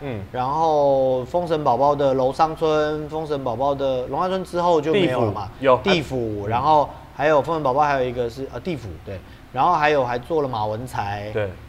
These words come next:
Speaker 2: 然后
Speaker 1: 我们自己也有啊。
Speaker 2: 我们自己还演了五分之五，
Speaker 1: 对啊。
Speaker 2: 对不对？然后更新的时候基本上都在宣传，
Speaker 1: 嗯。
Speaker 2: 所以今天呢，
Speaker 1: 而且你不要以为这样就结束了。
Speaker 2: 还，还，对，对，对，不要以为这样结束了。今天就是要跟大家讲这些事情啊，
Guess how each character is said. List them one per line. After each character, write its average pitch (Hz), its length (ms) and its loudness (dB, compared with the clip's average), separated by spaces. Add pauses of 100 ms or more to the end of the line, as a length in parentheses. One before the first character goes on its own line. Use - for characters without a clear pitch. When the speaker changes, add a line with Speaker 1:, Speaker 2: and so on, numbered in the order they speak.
(260)
Speaker 2:
然 120 140 -8
后 135 680 0
Speaker 1:
我 135 120 -6
们 143 100 -4
自 247 100 -2
己 139 160 -4
也 104 140 -2
有 110 100 -2
啊。 - 20 0
Speaker 2:
我 139 40 0
们 151 100 -4
自 190 140 -4
己 170 120 0
还 143 140 4
演 147 160 6
了 127 100 -4
五 120 140 -2
分 165 160 0
之 165 160 -4
五， 139 200 -2
Speaker 1:
对 123 120 2
啊。 110 60 4
Speaker 2:
对 101 80 -2
不 123 60 -6
对？ 123 160 0
然 131 100 -2
后 185 60 2
更 202 180 0
新 196 140 -4
的 185 80 -2
时 160 40 -4
候 180 80 4
基 165 160 -2
本 156 120 0
上 139 120 -6
都 143 80 -2
在 139 120 2
宣 135 200 -4
传， 117 140 -10 (140)
Speaker 1:
嗯。 101 160 -8
Speaker 2:
所 208 140 4
以 208 40 8
今 202 200 -2
天 196 160 4
呢， 165 220 0 (140)
Speaker 1:
而 233 100 6
且 240 100 8
你 202 40 6
不 170 80 4
要 220 80 8
以 165 80 4
为 143 100 2
这 160 80 4
样 175 80 4
就 160 60 0
结 120 160 0
束 143 240 -2
了。 - 100 0 (160)
Speaker 2:
还， 113 220 -10
还， 120 200 -8
对， 185 140 4
对， 170 140 4
对， 143 100 4
不 117 80 2
要 220 120 8
以 - 20 10
为 170 100 6
这 165 80 2
样 214 140 2
结 175 100 2
束 190 120 2
了。 135 120 6
今 262 160 0
天 285 140 6
就 285 80 2
是 277 40 8
要 277 60 10
跟 269 140 8
大 269 60 8
家 262 80 8
讲 139 180 2
这 180 60 4
些 208 100 4
事 202 160 -4
情 107 180 -8
啊， 95 60 -10